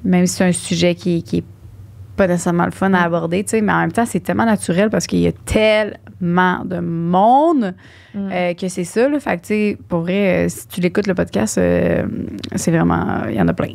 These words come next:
Speaker 1: Il y en a plein, il y en a plein, il y en a
Speaker 2: Ben.
Speaker 1: plein. Mais il y a aussi des techniques, c'est ça. Une fois qu'il va le savoir, là, il va pouvoir aussi pratiquer des techniques, tu sais. Des fois, c'est con, mais je, j'ai des, des techniques de respiration, des techniques de quand tu te masturbes, euh,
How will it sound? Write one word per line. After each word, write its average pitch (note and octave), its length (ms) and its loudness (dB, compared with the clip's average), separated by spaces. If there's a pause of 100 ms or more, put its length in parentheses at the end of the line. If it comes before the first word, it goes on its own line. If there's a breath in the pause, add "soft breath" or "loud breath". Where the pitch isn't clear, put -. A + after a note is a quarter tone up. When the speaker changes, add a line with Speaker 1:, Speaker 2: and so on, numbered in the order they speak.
(100)
Speaker 1:
Il G#3+ 60 2
y - 20 6
en F3+ 60 4
a E3+ 40 2
plein, F3+ 140 -2
il F3 80 -4
y F3 40 -8
en G#3 60 -2
a G3+ 40 0
plein, G#3 100 2
il G#3 60 0
y - 20 2
en G#3 40 0
a G#3+ 60 0
Speaker 2:
Ben. - 140 -2
Speaker 1:
plein. - 100 -10 (340 loud breath)
Mais A3 120 6
il A3 40 6
y G#3+ 40 6
a G#3 40 2
aussi G#3 200 0
des A3 80 4
techniques, G#3+ 380 2
c'est G#3+ 100 -2
ça. A3+ 200 0
Une A#3+ 120 2
fois - 160 2
qu'il - 140 -2
va A3+ 60 4
le G#3 60 2
savoir, A#3 840 0 (340 loud breath)
là, A#3+ 140 2
il E4+ 80 2
va A#3 100 4
pouvoir A#3+ 300 2
aussi C#4 380 -2
pratiquer D4+ 680 -2
des A3+ 160 2
techniques, G#3+ 460 0
tu - 100 -20
sais. A#3 160 2
Des G3+ 140 4
fois, C4+ 160 0
c'est B3 160 -2
con, A#3+ 140 0 (100)
mais F#3 180 4
je, E3 160 2
j'ai E3+ 280 2
des, F3 180 4
des E3 100 -2
techniques G#3 300 4
de F3+ 80 4
respiration, F3+ 760 0
des F#3+ 120 2
techniques F#3 340 0
de F3 160 2 (340 loud breath)
quand G#3 140 2
tu - 120 -4
te G#3+ 80 0
masturbes, G#3+ 680 2 (440 loud breath)
euh, F3+ 460 2